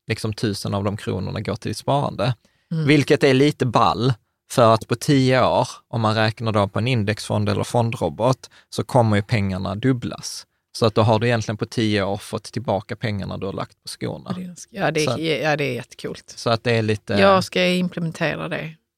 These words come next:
Speaker 1: Ja.
Speaker 2: E-, ända sedan förra avsnittet har jag inte köpt något.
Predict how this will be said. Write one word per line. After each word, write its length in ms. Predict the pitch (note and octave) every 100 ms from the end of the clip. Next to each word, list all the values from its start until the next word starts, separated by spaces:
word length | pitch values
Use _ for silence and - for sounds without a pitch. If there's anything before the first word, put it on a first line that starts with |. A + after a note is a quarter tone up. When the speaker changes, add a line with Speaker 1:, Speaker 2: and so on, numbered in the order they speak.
| _
Speaker 1:
Ja. 160 | C3+ B2+
Speaker 2:
E-, 80 | B3 B3 A#3+
ända 180 | B3+
sedan 200 | A3 A3
förra 420 | - A#3 A#3+ A3 G#3
avsnittet 500 | G#3 - E3+ - -
har 120 | F3+
jag 120 | F3+
inte 140 | F3+ F3
köpt 280 | - E3 - _
något. 380 | B2+ - _ -